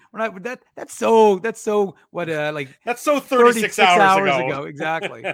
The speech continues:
Speaker 2: <laughs>
Speaker 1: So just, and f-, um, for the record, a lot of you in this chat right now, there's only one thing you should be doing in addition to listening to Drew and I. So technically two things, listening to us,
Speaker 2: Yeah.
Speaker 1: talking in the chat. Sorry, three things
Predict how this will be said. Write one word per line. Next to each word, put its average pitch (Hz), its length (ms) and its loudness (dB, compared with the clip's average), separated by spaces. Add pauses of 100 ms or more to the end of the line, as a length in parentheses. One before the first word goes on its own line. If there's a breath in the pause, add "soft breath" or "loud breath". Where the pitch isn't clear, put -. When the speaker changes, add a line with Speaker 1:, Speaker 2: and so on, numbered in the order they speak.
(160)
Speaker 2:
<laughs> 180 240 -14
Speaker 1:
So 151 240 -6
just, - 200 -10
and 214 200 -6
f-, - 200 -20 (120)
um, 202 160 -16
for 269 120 -12
the 262 60 -6
record, 247 360 -4 (100)
a - 40 -8
lot 220 160 2
of 269 80 -4
you 247 100 -6
in 247 80 -8
this 240 120 -8
chat 240 260 -2
right 165 180 -6
now, 113 220 -14 (200)
there's 151 140 -14
only 214 140 -8
one 214 160 -8
thing 208 120 -10
you 190 80 -12
should 180 120 -18
be 180 80 -14
doing 185 280 -8 (240)
in 175 100 -14
addition 175 320 -8
to 180 80 -12
listening 165 340 -14
to 151 60 -18
Drew 143 140 -12
and 139 80 -12
I. 113 60 -12
So 107 100 -20
technically 131 540 -20 (180)
two 190 160 -8
things, 113 220 -16
listening 220 320 -10
to 208 60 -2
us, 196 260 -4 (220)
Speaker 2:
Yeah. 117 160 -8
Speaker 1:
talking 190 320 -6
in 226 80 -8
the 196 40 -14
chat. 175 220 -6
Sorry, 170 120 -10
three 190 180 -8
things - 260 -18